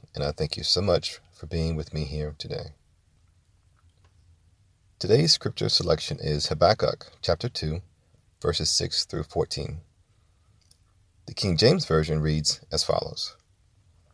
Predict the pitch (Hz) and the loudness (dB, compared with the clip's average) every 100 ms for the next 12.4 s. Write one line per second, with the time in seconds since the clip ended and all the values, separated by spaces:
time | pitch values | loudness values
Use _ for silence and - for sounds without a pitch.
0 | _ _ _ _ _ _ _ _ _ _ | _ _ _ _ _ _ _ _ _ _
1 | _ _ _ _ - - 104 101 113 - | _ _ _ _ -10 2 4 8 8 8
2 | 98 101 120 120 117 117 - 104 95 92 | 8 10 10 6 2 0 -2 0 2 2
3 | 87 - 90 92 - 82 85 85 - 87 | 0 2 2 4 2 2 0 0 0 -2
4 | 95 - _ _ _ _ - 80 76 90 | -4 -10 _ _ _ _ -2 -2 2 2
5 | 87 90 80 - 87 82 87 - 85 82 | 2 0 -2 4 6 6 4 2 -2 -2
6 | 78 - 87 95 - _ _ _ _ _ | -2 -2 -2 -4 -10 _ _ _ _ _
7 | - 80 - - 82 80 80 - 82 85 | -6 0 2 4 6 4 0 -4 2 6
8 | 87 90 87 85 85 90 80 156 - 92 | 6 4 0 0 0 0 0 0 0 0
9 | - 92 - - _ - _ _ 85 76 | 2 0 -4 -10 _ -20 _ _ 2 2
10 | 69 - 76 80 73 73 80 107 - - | 0 -4 0 2 2 0 -2 -4 -6 -12
11 | _ _ _ _ _ _ _ - - 117 | _ _ _ _ _ _ _ -2 8 8
12 | 143 139 - - | 8 6 2 -6